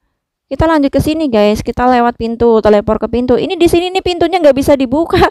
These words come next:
<laughs> tapi kita langsung nembus masuk, guys. Ini ke arah mana ini, guys?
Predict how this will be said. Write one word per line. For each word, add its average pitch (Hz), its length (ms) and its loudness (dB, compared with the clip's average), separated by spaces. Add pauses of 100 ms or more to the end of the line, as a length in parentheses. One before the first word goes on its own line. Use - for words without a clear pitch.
(120)
<laughs> - 200 -16
tapi 269 180 -2
kita - 220 0
langsung 370 360 2
nembus 359 600 -2
masuk, 320 400 -4
guys. 269 400 2 (400)
Ini 320 400 -4 (1800)
ke - 80 -4
arah 294 320 2
mana 294 240 0
ini, 220 160 -4
guys? 190 500 -2